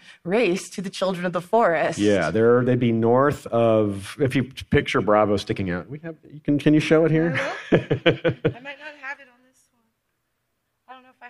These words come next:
Speaker 1: have it.
Speaker 2: Okay, well, we don't have a visual of it, but it's basically the northern tip of Essos, northern, northwestern tip of Essos, like, kind of off of Bravo, like, Bravos would be here, and the, there's all these forests up here. Uh, Da-, Daenerys passes through them in her, uh,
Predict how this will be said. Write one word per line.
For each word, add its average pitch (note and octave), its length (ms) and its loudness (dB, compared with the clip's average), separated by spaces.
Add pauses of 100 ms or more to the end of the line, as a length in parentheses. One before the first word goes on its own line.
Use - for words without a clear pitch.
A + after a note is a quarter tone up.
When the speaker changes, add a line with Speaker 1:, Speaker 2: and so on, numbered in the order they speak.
Speaker 1:
have A3+ 140 -16
it. A3 100 -8
Speaker 2:
Okay, - 240 -8
well, G#2 280 -2
we B2 100 -4
don't C#3 180 0
have C3 120 0
a A2+ 60 0
visual F#2+ 360 0
of E2 80 -6
it, - 80 -8
but - 100 2
it's C3 140 -2
basically E3 520 2
the A#2+ 100 2
northern A2+ 640 0
tip - 480 0
of E2+ 480 -6
Essos, F2 500 -6
northern, F2 420 -4
northwestern F#2+ 460 -6
tip - 160 -10
of D#2+ 60 -20
Essos, E2 480 -12
like, - 180 -12
kind E2 140 -12
of D2 80 -20 (120)
off D2+ 300 -8
of D2 100 -20
Bravo, D#2+ 280 0
like, E2 100 -8
Bravos E2+ 320 0
would D#2 80 -10
be E2 80 -8
here, D#2+ 300 -6
and C#2 160 -14
the, C#2+ 80 -20 (200)
there's A#2+ 140 4
all F3 80 6
these C#3+ 140 0
forests F#2+ 480 0
up D#2+ 120 -4
here. A1 280 -6 (440)
Uh, F#2 300 2
Da-, G#2 240 -6
Daenerys A#2+ 420 2
passes A2 320 0
through B2 200 2
them F#2+ 160 -2
in F2 100 -6
her, D#2 420 -12
uh, A#1+ 260 -12